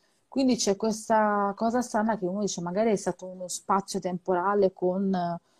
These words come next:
un mondo chissà quale, eh, che le ha permesso di andare in un posto al sicuro. Poi quando è stato il momento che potesse essere ritrovata, è ritornata nel suo mondo e è stata ritrovata poi dalle persone che l'hanno,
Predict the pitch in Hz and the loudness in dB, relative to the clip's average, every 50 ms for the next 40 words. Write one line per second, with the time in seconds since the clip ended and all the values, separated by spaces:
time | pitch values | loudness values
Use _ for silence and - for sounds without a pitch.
0 | _ _ _ _ _ - 185 196 190 190 202 214 214 214 202 190 180 180 - 196 | _ _ _ _ _ -2 2 4 6 6 6 6 6 4 4 4 2 2 0 -2
1 | 180 - - 208 202 - - 202 170 160 156 156 165 165 175 185 202 220 - _ | -2 0 0 0 0 2 2 4 4 4 4 4 4 4 4 4 2 0 -4 _
2 | _ _ _ _ _ - - 190 175 185 185 185 180 175 175 175 175 170 170 170 | _ _ _ _ _ -2 0 2 2 4 4 4 2 2 2 0 0 0 -2 -2
3 | - - 190 175 180 170 185 185 185 185 - - 220 220 220 214 180 175 175 - | 4 4 4 4 4 4 6 6 6 4 2 0 2 4 4 6 6 4 4 2
4 | - 208 185 190 185 185 180 175 170 180 196 196 190 185 185 175 - 196 170 170 | 0 -2 0 2 2 2 2 2 4 4 4 4 6 4 4 2 2 2 2 2
5 | - - - - - 202 196 196 190 - - _ _ _ _ _ - 170 175 180 | 0 -2 -6 -2 2 4 6 6 4 2 -2 _ _ _ _ _ -2 0 0 2
6 | - - - 190 190 - 220 214 196 180 165 165 - 214 214 208 208 - 180 175 | 2 2 0 0 0 2 4 6 6 6 6 4 4 4 4 4 4 2 2 2
7 | 180 185 185 180 185 185 - 185 - - 190 196 202 196 202 202 208 208 208 208 | 2 4 6 6 8 8 6 4 2 0 -2 0 0 0 0 0 0 0 0 -2
8 | 190 196 175 175 - - 208 196 185 175 180 - _ _ _ _ _ _ _ _ | -2 -2 -4 -6 0 4 6 6 6 6 2 -2 _ _ _ _ _ _ _ _
9 | _ _ _ - - 190 185 190 190 190 - 202 185 185 - 190 175 180 175 190 | _ _ _ 2 4 4 6 6 6 4 4 2 0 2 2 0 0 2 4 4
10 | 202 190 302 302 247 170 143 180 - - 196 180 175 - 180 170 175 180 175 170 | 4 4 4 4 4 4 2 0 -2 -2 -2 -2 -2 -2 -4 -4 -4 -2 -2 -4
11 | 170 - - 160 160 - - - 180 180 180 175 - - 285 254 226 190 170 170 | -4 -2 -4 -4 -4 -4 -6 -6 -2 -2 -2 -2 -2 -4 -2 -2 -2 -2 -4 -8
12 | 170 175 175 175 185 196 214 233 - - _ _ - - 160 156 175 202 196 180 | -10 -10 -4 -2 -2 -2 -2 -4 -8 -12 _ _ -10 -8 -6 -2 0 0 0 0
13 | 170 160 151 156 151 151 156 - 180 170 - 175 170 170 - - 170 165 160 170 | -4 -6 -8 -8 -10 -8 -4 0 0 0 0 0 -4 -4 -4 -6 -6 -6 -6 -4
14 | - 175 - - 165 160 170 165 165 165 160 - 156 - - - 175 165 165 170 | -6 -6 -8 -8 -10 -8 -8 -8 -8 -8 -8 -10 -12 -18 -14 -10 -8 -8 -8 -6
15 | - 175 165 151 156 156 156 160 165 160 156 151 | -6 -6 -6 -6 -8 -10 -12 -12 -12 -12 -14 -16